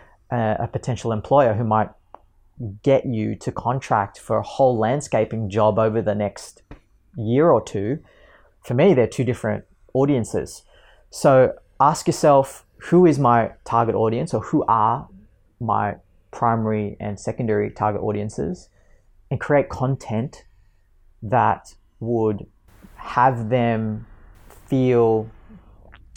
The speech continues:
that you are an expert in that field. So you might wanna do a bit of research as to what are the top five things that they are feeling that they are looking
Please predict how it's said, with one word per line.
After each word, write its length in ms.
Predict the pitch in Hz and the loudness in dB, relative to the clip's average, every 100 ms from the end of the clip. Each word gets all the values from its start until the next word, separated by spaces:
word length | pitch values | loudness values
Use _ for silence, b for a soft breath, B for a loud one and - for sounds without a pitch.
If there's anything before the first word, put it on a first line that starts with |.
| - | -2
that 320 | 117 104 - | 4 4 2
you 260 | 131 113 113 | -4 -4 2
are 580 | 107 107 107 104 104 - - | 4 4 4 2 0 -6 -10
an 120 | 117 113 | -6 -4
expert 600 | 110 - 107 107 - - _ - | -6 -6 -4 -4 -6 -20 _ -12
in 160 | 123 110 | -6 -4
that 180 | 71 - | -4 -6
field. 480 | - 107 98 - - - - - - - - - | -8 -6 -6 -10 -20 -20 -20 -20 -20 -20 -20 -20
So 420 | - 131 113 113 | -4 0 2 2
you 200 | 113 113 | 0 -2
might 260 | 120 135 131 | 2 4 2
wanna 400 | 123 120 110 107 | 0 0 0 -2
do 200 | 104 117 | 0 -2
a 20 | |
bit 140 | 107 110 | 0 0
of 80 | |
research 640 | 107 120 - 160 - - - - | 0 0 0 0 -2 -8 -18 -4
as 260 | 110 113 - | -2 -2 -6
to 440 | - 117 107 104 - | -6 -2 0 0 -2
what 200 | 117 117 | 0 0
are 80 | 110 | 2
the 380 | 107 104 104 - | 2 2 0 -2
top 260 | 127 - | -4 -4
five 340 | - 113 107 104 | 0 4 4 2
things 460 | - 110 147 180 | -4 -6 -4 -4
that 180 | - 92 | -2 -2
they 200 | 120 117 | 2 2
are 280 | 107 107 104 - | 4 4 2 -2
feeling 680 | 123 117 110 110 107 107 104 b b b _ | -2 0 0 -2 -4 -6 -10 b b b _
that 260 | - 117 107 | -2 0 0
they 500 | 113 110 110 104 104 | 0 2 2 0 -2
are 280 | - 113 107 | 2 2 4
looking 540 | 113 117 117 107 101 | 2 -2 -4 -4 -6